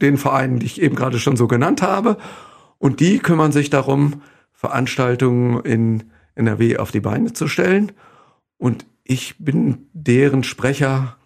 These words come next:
gegenüber dem Verband, dem D K V, dem Ressort, um, ja, sagen wir mal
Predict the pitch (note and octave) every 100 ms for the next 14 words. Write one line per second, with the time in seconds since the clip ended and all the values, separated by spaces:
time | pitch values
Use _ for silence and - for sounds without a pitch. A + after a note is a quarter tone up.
0 | _ A2+ A#2 A#2 A2 G#2+ G#2+ G2+ - G2+
1 | G#2 A2 A#2 - G#2 G#2 G#2+ A2 F#2 G#2
2 | G2+ - _ _ - E3 A#2 - G#2+ G#2+
3 | - - - - _ - A2 G#2+ G2+ -
4 | _ F2 F2+ G2 G#2+ G#2+ G2+ G#2 G2